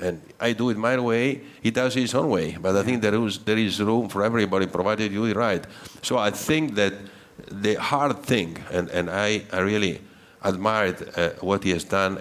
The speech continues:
Speaker 1: uh, in the past two years, is the execution.
Speaker 2: Yeah.
Speaker 1: So, uh, it's, it's get to understand what's happening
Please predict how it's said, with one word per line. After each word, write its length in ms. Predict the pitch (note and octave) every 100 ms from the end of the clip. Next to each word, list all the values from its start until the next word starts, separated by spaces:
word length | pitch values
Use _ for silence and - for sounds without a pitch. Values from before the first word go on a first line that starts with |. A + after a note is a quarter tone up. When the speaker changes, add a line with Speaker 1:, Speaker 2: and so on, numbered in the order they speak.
| -
Speaker 1:
uh, 200 | D#2+ E2 -
in 240 | F2 F2
the 100 | E2+
past 300 | - F#2 -
two 120 | F2
years, 260 | F#2+ F2 E2+
is 100 | F2
the 100 | F#2+
execution. 760 | F2 F2+ - F2 - - - - - - - _ _ - -
Speaker 2:
Yeah. 200 | B2 G2+ -
Speaker 1:
So, 460 | - G#2 G2 F2 - - -
uh, 100 | F2+ -
it's, 320 | F#2+ - - - - -
it's 200 | - G2
get 520 | G#2+ G#2+ D3 D3+ - -
to 120 | A#2+
understand 880 | A2+ G#2+ F#2+ - A#2 A#2 A#2+ G#2 - -
what's 300 | F#2+ G2+ -
happening 600 | A2+ B2+ C3+ C3+ C#3 C3